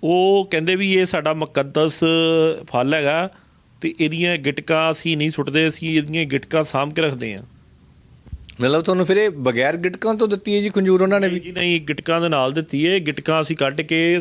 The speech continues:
Speaker 1: ਸੰਭਾਲੀਆਂ ਹੋਈਆਂ, ਆਹ ਦੇਖੋ।
Speaker 2: ਅੱਛਾ।
Speaker 1: ਆਹ ਦੇਖੋ।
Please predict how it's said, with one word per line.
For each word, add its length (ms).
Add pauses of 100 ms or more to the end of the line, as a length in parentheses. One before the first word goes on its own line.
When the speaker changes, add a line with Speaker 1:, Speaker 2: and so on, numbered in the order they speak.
Speaker 1:
ਸੰਭਾਲੀਆਂ 420
ਹੋਈਆਂ, 300
ਆਹ 80
ਦੇਖੋ। 420 (400)
Speaker 2:
ਅੱਛਾ। 640 (240)
Speaker 1:
ਆਹ 160
ਦੇਖੋ। 380